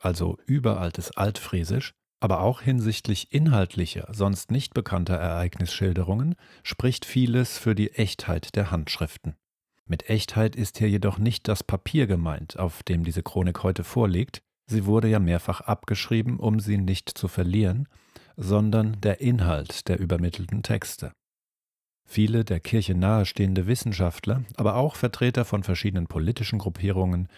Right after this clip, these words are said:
wollen oder dürfen nicht wahrhaben, dass die O L H möglicherweise doch keine Fälschung sind. Nach dem Motto, "Das nicht sein kann, was nicht sein darf",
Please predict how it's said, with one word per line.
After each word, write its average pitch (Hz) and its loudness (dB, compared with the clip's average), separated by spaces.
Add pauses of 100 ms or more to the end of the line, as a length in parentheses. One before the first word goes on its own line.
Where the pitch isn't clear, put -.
(140)
wollen 92 2
oder 143 2
dürfen 120 2
nicht 110 0
wahrhaben, 98 2 (260)
dass 98 0
die 110 0
O 101 4
L 98 4
H 87 2
möglicherweise 90 0
doch - -2
keine 80 0
Fälschung 78 -2
sind. 73 -8 (680)
Nach 110 2
dem 98 0
Motto, 95 2
"Das - 0
nicht - 0
sein 147 4
kann, 92 2
was 98 0
nicht 117 0
sein 110 2
darf", 127 0